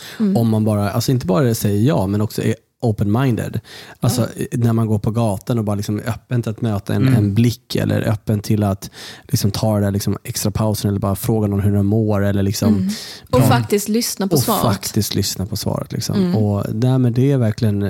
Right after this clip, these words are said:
Speaker 2: det är så mycket, för man vet aldrig vem som, vem som liksom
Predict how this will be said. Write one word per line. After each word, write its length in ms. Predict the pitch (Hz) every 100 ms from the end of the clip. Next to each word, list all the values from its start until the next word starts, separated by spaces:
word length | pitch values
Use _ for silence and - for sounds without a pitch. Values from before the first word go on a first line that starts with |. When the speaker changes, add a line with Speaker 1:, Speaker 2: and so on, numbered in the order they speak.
| 85 - 85 90
Speaker 2:
det 100 | 117
är 40 |
så 160 | 113 113
mycket, 400 | 110 117 - -
för 80 | 127
man 120 | 135
vet 240 | 139 190
aldrig 240 | 117 107 104
vem 320 | 110 104 101
som, 380 | - 104 101 107 - - - - - - _ _ _ -
vem 280 | 113 104
som 280 | 101 - 107
liksom 420 | 104 107 107 110